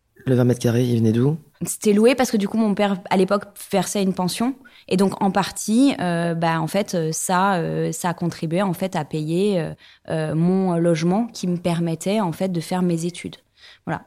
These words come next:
Speaker 2: Donc, j'ai fait, euh, une école de commerce et j'ai pris la moins chère de, euh, parce que, euh, il y avait, euh, à l'époque une école de commerce qui était subventionnée. Et donc, ça revenait à mille cinq cents euros l'année. Ça, je m'en rappelle.
Speaker 1: Et pourquoi t'as pris la moins chère ?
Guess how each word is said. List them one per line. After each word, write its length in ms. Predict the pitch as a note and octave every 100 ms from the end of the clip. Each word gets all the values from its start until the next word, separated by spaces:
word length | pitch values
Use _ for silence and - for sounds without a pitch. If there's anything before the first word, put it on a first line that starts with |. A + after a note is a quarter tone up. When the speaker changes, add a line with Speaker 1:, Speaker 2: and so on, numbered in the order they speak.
| -
Speaker 2:
Donc, 180 | F3 E3
j'ai 140 | F3+
fait, 300 | F3 F3+ F#3+
euh, 120 | F3+ -
une 140 | A3+
école 320 | A#3+ A#3 A3 G3+
de 80 |
commerce 560 | G3 G3+ G3 G3+ - - E3+ - _
et 80 | F3
j'ai 120 | E3
pris 180 | D#3 F#3
la 100 | F3
moins 160 | D#3+ D#3+
chère 320 | - D#3+ F3
de, 240 | D#3 D3+ C#3+
euh, 300 | C#3 D3+ D3+
parce 160 | -
que, 100 | -
euh, 320 | D3+ D3 D3+
il 60 | D3+
y 60 | D#3
avait, 340 | D3+ D#3 D#3+
euh, 140 | D3 C#3 - - -
à 80 |
l'époque 280 | E3 E3+ F3+
une 140 | F3+ E3+
école 340 | D#3+ - F3
de 80 | E3+
commerce 300 | F3 F3 F3
qui 80 | F3
était 160 | E3
subventionnée. 800 | E3 F3+ F3 F#3 - D#3+ D#3+ G3+ - -
Et 40 | E3
donc, 140 | E3
ça 80 | F3+
revenait 240 | E3 F#3
à 60 | E3
mille 260 | D#3+ A#3 A3+
cinq 140 | A#3
cents 160 | G#3+ G3+
euros 180 | F#3
l'année. 300 | F3 D#3 E3+ -
Ça, 160 | -
je 100 | F#3
m'en 100 | F3+
rappelle. 320 | D3+ D3 D#3 G3 - - -
Speaker 1:
Et 40 |
pourquoi 160 | F3+ A#3+
t'as 100 | E3+
pris 100 | D3
la 100 | C3
moins 120 | B2+
chère ? 380 | - D3+ F3